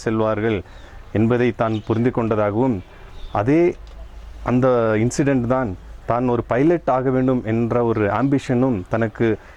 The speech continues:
கொடுத்ததாகவும் நினைவு கூர்ந்தார். So, அப்படி, அ, ஒரு, ஒரு, அவர் வந்து ஒரு பீப்புள்ஸ் பிரசிடென்ட்னு சொல்லுவாங்க. அதாவது, ஒரு மக்களின் ஒருவராக இருந்து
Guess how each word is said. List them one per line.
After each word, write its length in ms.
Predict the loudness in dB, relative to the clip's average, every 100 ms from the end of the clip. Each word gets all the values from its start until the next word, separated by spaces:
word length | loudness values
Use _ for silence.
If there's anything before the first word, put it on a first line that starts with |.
| -4
கொடுத்ததாகவும் 800 | -2 0 0 0 0 0 0 -2
நினைவு 280 | 0 0 0 -2
கூர்ந்தார். 340 | 0 0 0 -4 -20 -20 -20 -20 -18 -18 -8
So, 300 | 0 0 0
அப்படி, 460 | -2 -2 2 4 2
அ, 120 | 0 -8 -16 -20 -8 -8 -8 -12 -10
ஒரு, 440 | -4 0 2 2 -2 -10 -20 -14 -2
ஒரு, 640 | 2 4 4 4 2 -2 -4 -12 -12
அவர் 200 | 0 2
வந்து 300 | 4 4 4
ஒரு 280 | 4 4 0 0
பீப்புள்ஸ் 440 | -2 2 0 0 -2
பிரசிடென்ட்னு 580 | -2 0 2 0 0 -4
சொல்லுவாங்க. 640 | 0 0 2 2 0 -2 -2
அதாவது, 260 | 0 2
ஒரு 120 | 2 2
மக்களின் 960 | 0 0 0 2 0 -6 -2 0 -2 -10 -2
ஒருவராக 440 | 2 2 2 2
இருந்து 360 | 0 0 -2